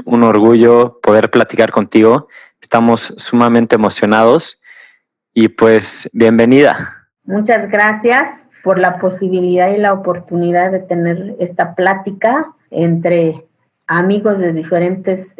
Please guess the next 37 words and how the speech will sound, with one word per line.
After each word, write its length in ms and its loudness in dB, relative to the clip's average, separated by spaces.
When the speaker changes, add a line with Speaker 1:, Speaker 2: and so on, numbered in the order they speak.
Speaker 2:
entornos, 1120 -2
eh, 500 -6
de, 400 -4
de 140 -2
nuestro 420 -4
país 420 0
y, 120 -2
y 360 -4
de 140 -2
este 240 -6
planeta 560 -4
que 80 -8
es 100 -4
nuestro 300 -6
mundo 380 -4
también. 380 -6
Entonces, 420 -8
pues, 120 -20
siempre 520 -8
para 240 -6
mí 100 -2
es 140 -6
un 160 -4
honor. 320 -8
Así 260 -18
que, 200 -12
pues, 280 -12
mucho 320 -4
gusto. 340 -8
Speaker 1:
El 160 2
honor 260 2
es 140 0
nuestro. 600 -2
Quería 240 2
comenzar 800 0
platicando 960 0
de 720 2